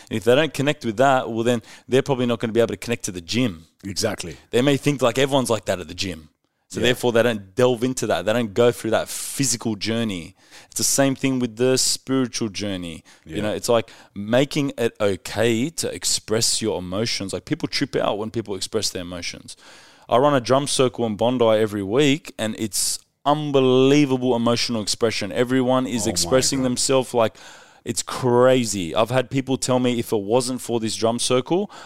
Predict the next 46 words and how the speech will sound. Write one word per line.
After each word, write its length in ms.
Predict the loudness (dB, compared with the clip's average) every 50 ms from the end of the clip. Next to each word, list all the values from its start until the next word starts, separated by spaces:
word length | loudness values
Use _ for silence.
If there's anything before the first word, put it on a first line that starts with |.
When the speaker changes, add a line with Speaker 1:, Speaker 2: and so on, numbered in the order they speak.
| -8
Speaker 1:
I 80 | -8 -4
probably 260 | -2 0 0 0 0
would 140 | 0 0 -2
have 80 | -4
committed 340 | -4 -6 -6 -4 -6 -4 -4
suicide 640 | -4 -2 0 0 0 0 0 0 2 2 2 2 0
during 260 | -2 -6 -10 -10 -8
covid. 460 | -8 -6 -6 -6 -6 -6 -10 -10 -8
I've 80 | -4 0
had 120 | 0 2 2
people 140 | 2 0 0 0
Speaker 2:
Really? 40 | -2
Speaker 1:
come 160 | -2 0 0
up 180 | 0 -2 -2 -6
to 100 | -10 -8
me 80 | -6 -4
and 100 | -2 0
say 180 | 0 0 0
that, 200 | -2 -4 -6 -4
bro. 220 | -2 -2 -2 -2 -4 -8 -12
Speaker 2:
That's 180 | -14 -6 -4
Speaker 1:
I've 80 | -2 0
had 160 | 2 2 2
said, 240 | 2 2 4 2 2 0 -4 -16 -20 -20 -10 _ -4
"If 160 | -2 -2 -2
it 100 | 0 2
wasn't 300 | 2 2 2 0 -2 -2
for 120 | -2 -2
this 280 | -2 0 0 0 0 0
drum 220 | 2 2 2 2
circle, 200 | 0 -2 0 2
I 60 | 2
wouldn't 160 | 2 0 0 -2
have 80 | -2 -2 -2 -2
met 200 | -2 -2 -2 -2
people. 260 | -2 0 0 2 2
I 60 | 2
was 160 | 2 0 -2
so 200 | -2 0 0 0
lonely 520 | 0 0 0 0 0 0 0 -2 0 0 0
at 100 | -2 -2
home," 320 | -4 -4 -4 -4 -4 -4
Speaker 2:
Yeah. 60 | -4
Speaker 1:
this 240 | -4 -2 -2 -2 -2
and 120 | -4 -2
that. 200 | -2 -2 -4 -4